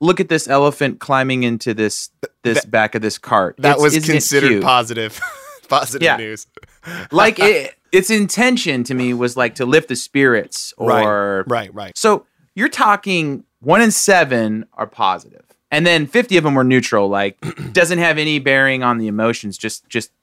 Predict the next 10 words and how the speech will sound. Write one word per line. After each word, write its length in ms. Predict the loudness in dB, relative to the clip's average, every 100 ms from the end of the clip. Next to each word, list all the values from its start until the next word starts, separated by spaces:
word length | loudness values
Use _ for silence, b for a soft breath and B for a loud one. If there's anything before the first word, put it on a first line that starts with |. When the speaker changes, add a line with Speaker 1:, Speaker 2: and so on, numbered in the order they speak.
| _ -4
Speaker 1:
updating 560 | -2 0 0 0 -4
you 200 | -6 -6
on 280 | -8 -10 -10
world 240 | -8 -6
Speaker 2:
Right, 60 | -6 -6 -6
right. 120 | -8
Speaker 1:
shifts. 340 | -8 -12 -14 -18 _ _ _ _ B B B B
So 460 | -4 2 4 4 0 b b b b
seventy-five 840 | -6 2 2 2 2 4 4 4 0 -12 _ _
negative, 560 | -2 2 2 2 -2